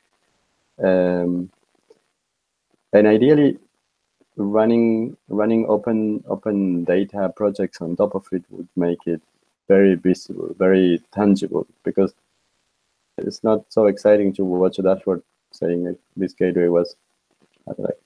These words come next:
ninety-eight percent uptime. Uh, then, for example, watching, having one of these, uh,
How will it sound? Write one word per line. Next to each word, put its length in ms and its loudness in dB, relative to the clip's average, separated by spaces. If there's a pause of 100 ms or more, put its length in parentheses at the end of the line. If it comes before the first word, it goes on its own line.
(120)
ninety-eight 500 0
percent 420 -4 (360)
uptime. 500 0 (720)
Uh, 600 4
then, 500 4 (320)
for 100 2
example, 600 0
watching, 640 0 (320)
having 320 0
one 180 0
of 120 -6
these, 240 -4
uh, 280 0